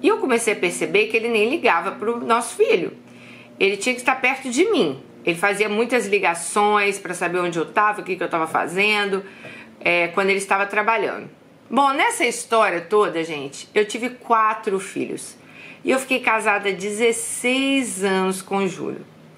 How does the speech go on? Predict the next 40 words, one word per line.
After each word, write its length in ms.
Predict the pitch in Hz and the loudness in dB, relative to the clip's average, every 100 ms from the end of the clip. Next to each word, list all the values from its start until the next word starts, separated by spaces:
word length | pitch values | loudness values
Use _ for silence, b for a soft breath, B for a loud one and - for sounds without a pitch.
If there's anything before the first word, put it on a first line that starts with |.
| B B B B | B B B B
Minha 180 | 185 185 | -2 0
mãe 140 | 190 | 2
morreu 380 | 202 208 202 220 | 4 4 4 2
no 80 | 233 | 2
dia 200 | 196 208 | 2 2
que 80 | 208 | 2
eu 60 | |
fiz 240 | 202 202 185 | -2 -4 -4
dezesseis 720 | 190 190 196 - 254 277 226 | 0 0 0 0 0 0 0
anos 220 | 214 220 | 0 0
de 80 | 202 | -2
casada. 640 | - 196 185 156 135 80 - _ B B B B - | -2 0 0 0 -2 -8 -18 _ B B B B -4
E 80 | 254 | 0
eu 100 | 277 | 2
me 100 | 277 | 2
separei 500 | 285 277 247 220 220 | -2 0 2 2 0
dois 380 | 185 190 214 202 | 2 4 2 0
meses 420 | 175 170 165 165 | 0 0 -2 -4
depois. 720 | 180 180 - - - - - - | -4 -2 -4 -4 -8 -14 -14 -8
Então, 420 | 190 220 233 240 | -2 2 4 4
a-, 200 | 214 - - | 2 0 -4
me 180 | 202 240 | 0 4
leva 340 | 202 190 214 | 4 4 0
a 20 | |
acreditar 540 | 214 190 185 180 196 196 | 0 0 -2 0 0 2
que 80 | |
ela 140 | 220 202 | 0 2
levou 260 | 202 185 | 2 2
esse 160 | 196 - | -2 0
casamento 680 | 208 196 196 175 175 190 208 - - - | 0 0 0 0 -4 -4 -10 -12 -20 -12
por 240 | - 285 - | -4 -4 2
causa 300 | 202 208 214 | 2 2 2
da 160 | 226 | 2
mãe 240 | 202 180 196 | 0 -2 -2
mesmo, 400 | 185 175 165 151 | 0 -2 -4 -6
pra 260 | 196 175 | -2 -2
não 280 | 170 180 175 | -2 -4 -2
decepcionar 680 | 180 196 208 196 - 202 175 | 0 2 0 -2 -2 2 2
a 20 | |
mãe. 280 | 180 151 147 | 0 -4 -6